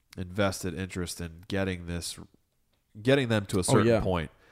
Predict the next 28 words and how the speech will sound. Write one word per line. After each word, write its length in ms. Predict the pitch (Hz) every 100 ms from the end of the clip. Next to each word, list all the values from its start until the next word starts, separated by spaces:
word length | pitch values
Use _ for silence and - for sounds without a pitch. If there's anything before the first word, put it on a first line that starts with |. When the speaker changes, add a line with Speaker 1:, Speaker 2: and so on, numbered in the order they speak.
| _ -
Speaker 1:
We 60 |
Speaker 2:
Absolutely. 160 | 107 127 135
Speaker 1:
don't 60 |
know 100 | 110
where 140 | 107 104
that 120 | 92
point 260 | - 98 90
is 420 | 135 107 90 -
yet. 280 | - 87 82 _ _ _ _ _ -
You 100 | 120
know, 320 | 98 82 87 -
I 20 |
mean, 80 | 98
we 80 | 92
do 240 | 85 78 78
because 260 | 80 95
<laughs> 40 | 98
we 40 |
read 120 | 87 80
it, 80 | 101
but, 180 | 98 - - -
but 140 | 110 104
our 100 | 92
hobbits 380 | 120 113 98
don't. 240 | - 90 - -
Speaker 2:
<laughs> 160 | - -
Speaker 1:
And 200 | 110 104
so 580 | - 120 107 101 95